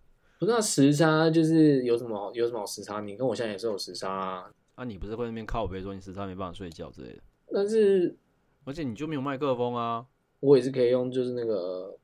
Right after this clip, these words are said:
Speaker 1: 耳机跟你录啊。
Speaker 2: 我不要。
Speaker 1: 对不对？
Speaker 2: 我不要。
Speaker 1: 反正录出来的那个效果也差不多。
Speaker 2: 我要，我要把就是不录的那个责任全部怪你身上。
Speaker 1: 我知道啊，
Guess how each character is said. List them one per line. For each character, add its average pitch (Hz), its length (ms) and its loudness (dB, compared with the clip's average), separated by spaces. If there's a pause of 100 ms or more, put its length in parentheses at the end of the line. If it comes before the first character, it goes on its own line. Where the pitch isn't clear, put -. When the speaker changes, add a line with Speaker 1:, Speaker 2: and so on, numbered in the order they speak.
(200)
Speaker 1:
耳 104 180 -2
机 110 220 -10
跟 117 140 -2
你 104 80 -6
录 101 220 -4
啊。 76 200 -10 (380)
Speaker 2:
我 98 80 -14
不 87 80 -6
要。 92 180 -4
Speaker 1:
对 - 0 -
不 101 60 -4
对？ 92 200 -8 (760)
Speaker 2:
我 87 60 -20
不 87 80 -14
要。 87 160 -10 (100)
Speaker 1:
反 104 200 -4
正 127 180 2
录 151 180 10
出 143 160 2
来 123 120 2
的 117 100 4
那 120 100 -2
个 117 60 0
效 117 200 0
果 101 140 -2
也 - 40 -8
差 - 100 -16
不 95 100 -12
多。 87 200 -10 (460)
Speaker 2:
我 107 80 -14
要， 113 100 -6 (120)
我 110 100 -6
要 117 80 -4
把 95 320 -6 (120)
就 110 100 -12
是 110 120 -8
不 101 160 -8
录 117 180 -6
的 95 160 -10
那 104 120 -8
个 92 360 -10 (260)
责 107 160 -10
任 110 120 -8
全 110 140 -2
部 101 100 -12
怪 98 180 -8
你 80 80 -16
身 76 200 -14
上。 90 200 -20
Speaker 1:
我 107 80 0
知 113 140 -4
道 165 140 2
啊， 120 260 -2